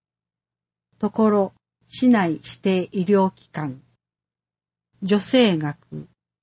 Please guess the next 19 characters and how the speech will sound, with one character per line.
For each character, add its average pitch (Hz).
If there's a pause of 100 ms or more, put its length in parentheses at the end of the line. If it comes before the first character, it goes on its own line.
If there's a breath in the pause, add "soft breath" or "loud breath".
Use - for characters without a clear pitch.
(180)
そ -
れ 233
ぞ 208
れ 160
三 202
千 180
円。 156 (1700)
市 -
民 262
税 165
非 -
課 226
税 214
世 196
帯、 143 (720)
生 247
活 240
保 214
護 160